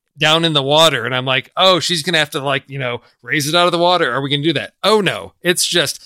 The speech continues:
he flew it there and sunk it, and he's not turning back at all. And for me, that was such a rewarding twist on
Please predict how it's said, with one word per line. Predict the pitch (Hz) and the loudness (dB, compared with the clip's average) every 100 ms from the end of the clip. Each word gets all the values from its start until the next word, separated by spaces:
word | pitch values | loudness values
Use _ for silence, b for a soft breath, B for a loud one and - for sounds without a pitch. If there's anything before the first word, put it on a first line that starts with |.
| B | B
he | - 190 | -6 -6
flew | - 196 | 0 2
it | 202 - | 2 2
there | 196 196 190 | 0 -2 -6
and | 139 120 | -10 -4
sunk | - 165 170 170 | 0 0 0 0
it, | - - | -2 -2
and | 127 127 127 | -6 -6 -8
he's | 156 180 139 | -10 -8 -4
not | 156 156 | -4 -4
turning | - 160 147 131 | -4 -2 0 0
back | 127 120 - _ _ _ - | -2 -4 -8 _ _ _ -12
at | 131 | -8
all. | 127 131 113 | -4 -4 -4
And | 135 | -4
for | 160 156 | -4 -2
me, | 185 B B _ | -2 B B _
that | 151 | -8
was | 143 139 | -4 -2
such | 180 160 | -2 -2
a | 165 | -4
rewarding | 143 156 151 131 | 0 2 2 -2
twist | - 202 208 - 127 | -6 0 0 0 -4
on | 131 131 127 | -4 -4 -6